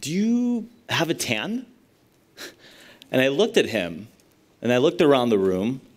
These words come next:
and then I looked at my hands, and I said, "Well, I am tan." "Oh,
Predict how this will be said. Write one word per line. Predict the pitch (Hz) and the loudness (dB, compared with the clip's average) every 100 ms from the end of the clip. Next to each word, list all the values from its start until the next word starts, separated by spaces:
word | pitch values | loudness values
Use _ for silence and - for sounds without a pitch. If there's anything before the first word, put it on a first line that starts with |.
| _ | _
and | - 113 | 0 2
then | 131 | 4
I | 131 | 2
looked | 143 175 | 0 0
at | 165 | 0
my | 101 | 0
hands, | 104 113 95 113 135 - _ _ - | 0 -2 -4 -6 -12 -18 _ _ -4
and | 113 | -2
I | 117 | -2
said, | 117 123 120 | 0 2 2
"Well, | 117 143 151 151 - - _ _ _ _ _ | 2 4 4 2 -2 -18 _ _ _ _ _
I | 101 110 | -2 -2
am | - 208 254 | -2 -2 -4
tan." | 202 - 67 78 _ _ _ - | -6 -8 -8 -16 _ _ _ 0
"Oh, | 208 175 92 | 2 2 0